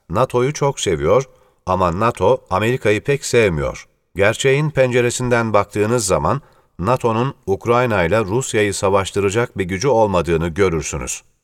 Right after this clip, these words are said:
İsrail, bae ve Katar hamleleri.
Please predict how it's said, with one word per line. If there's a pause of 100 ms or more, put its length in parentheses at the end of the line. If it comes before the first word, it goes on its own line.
(380)
İsrail, (240)
bae (140)
ve
Katar
hamleleri.